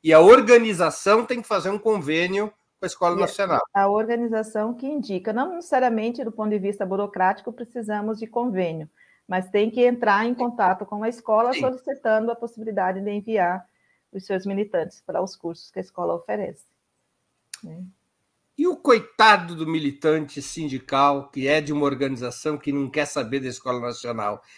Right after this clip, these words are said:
Speaker 1: tem alguma outra forma dele fazer os cursos da Escola Nacional?
Speaker 2: Não. <laughs> Tem que,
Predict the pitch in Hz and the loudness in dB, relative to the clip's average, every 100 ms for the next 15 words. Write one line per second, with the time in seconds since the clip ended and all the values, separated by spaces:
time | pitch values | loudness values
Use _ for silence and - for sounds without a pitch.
0 | _ 175 170 160 226 240 220 208 160 - | _ 2 4 4 6 8 8 6 2 2
1 | 196 214 196 156 131 135 - 123 139 131 | 8 8 8 2 -2 -4 -4 -2 -2 -4
2 | _ 151 147 127 117 - 123 117 113 113 | _ -6 -4 -8 -10 -4 -4 -4 -8 -8
3 | 113 139 156 _ _ _ _ _ _ _ | -6 -6 -8 _ _ _ _ _ _ _
4 | _ _ _ _ _ _ _ _ _ 185 | _ _ _ _ _ _ _ _ _ -8
5 | 175 175 175 - - - - 262 240 - | -6 -4 -4 -4 -4 -2 2 0 0 -10
6 | - - - - 370 330 311 285 277 254 | -12 -20 -20 -14 -12 -12 -12 -10 -8 -8
7 | 247 - 220 233 240 240 220 180 | -10 2 4 4 2 4 4 2